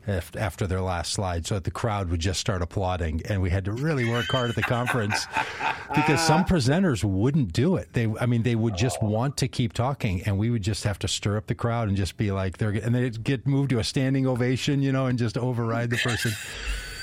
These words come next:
Speaker 1: And, uh, it was lovely. We got, you know, so we, we, we, co-, we, end-, we ended up getting a cease and desist letter from the people who ran the, the Pechakucha because that's a brand name for their presentation. So we changed
Speaker 2: Mm-mm.
Speaker 1: ours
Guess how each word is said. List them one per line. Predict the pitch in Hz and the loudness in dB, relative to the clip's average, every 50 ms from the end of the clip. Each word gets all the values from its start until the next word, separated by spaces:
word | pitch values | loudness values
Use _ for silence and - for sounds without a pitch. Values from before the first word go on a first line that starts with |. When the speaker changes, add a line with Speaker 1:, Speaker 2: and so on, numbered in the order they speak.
| - - - - - | -10 -10 -8 -4 -2
Speaker 1:
And, | 127 123 117 117 107 113 - - - - - - - - - - - _ - | 2 4 4 4 2 0 -4 -6 -8 -8 -10 -12 -18 -16 -16 -16 -16 _ -2
uh, | 139 135 - | -2 -2 0
it | - 147 | 0 0
was | 131 113 85 | 0 2 2
lovely. | 110 110 131 151 151 135 151 147 139 127 120 98 | 2 2 2 2 2 2 2 2 2 2 0 0
We | 120 120 113 | 0 0 2
got, | 101 123 120 - | 2 0 0 2
you | 165 175 | 2 2
know, | - | 2
so | 117 - 143 | 0 0 0
we, | 151 143 | 0 0
we, | 113 131 135 135 | 2 2 2 2
we, | 127 131 | 2 0
co-, | 120 - - 143 | 0 0 0 0
we, | 127 139 151 | 2 2 2
end-, | 170 175 139 - - - - - - | 2 0 -2 -4 -10 -16 -12 -4 0
we | 151 180 | 2 2
ended | 208 214 202 | 2 2 2
up | - - | 0 2
getting | - 151 143 127 110 | 2 2 2 2 2
a | 90 | 0
cease | - - - 127 127 - - | 0 0 0 0 2 2 0
and | 143 113 | 0 0
desist | 92 85 - - 113 - - | 0 0 0 0 -2 -2 -2
letter | 139 135 131 135 151 156 | -2 0 0 0 0 -2
from | - - 123 107 | 0 0 0 0
the | 104 92 | 2 2
people | - 117 107 - 127 120 95 | 0 0 0 0 0 0 0
who | 110 110 | 2 2
ran | 104 101 98 104 | 2 2 2 2
the, | 107 92 - - - - | 0 -2 -4 -8 -8 -6
the | - 87 | -4 -2
Pechakucha | - 107 101 - 101 - - 101 98 - 135 131 123 | 0 -2 -2 -2 -2 -2 0 0 0 0 0 0 0
because | 107 104 - - 92 78 | 0 -2 0 -2 -2 0
that's | - 104 98 - - | -2 -2 -2 -2 -4
a | 95 80 80 - - - - - _ _ _ _ _ _ _ | -4 -4 -6 -10 -12 -18 -20 -20 _ _ _ _ _ _ _
brand | - 104 98 101 110 123 139 | -2 -2 0 0 0 0 0
name | 143 147 151 156 165 165 | 0 0 0 0 0 0
for | - - - 147 | -2 -2 -2 -2
their | 139 143 147 143 | 0 0 -2 -2
presentation. | - 147 131 120 135 - 139 143 - - 160 | -2 -2 -2 0 0 0 0 0 0 -2 -2
So | 123 - 117 | -2 0 0
we | 104 104 110 101 | 0 0 0 0
changed | - - 120 107 101 104 - | 0 0 2 2 2 2 2
Speaker 2:
Mm-mm. | - 110 | 2 2
Speaker 1:
ours | 107 107 107 107 - - | 2 0 -2 -2 -4 -6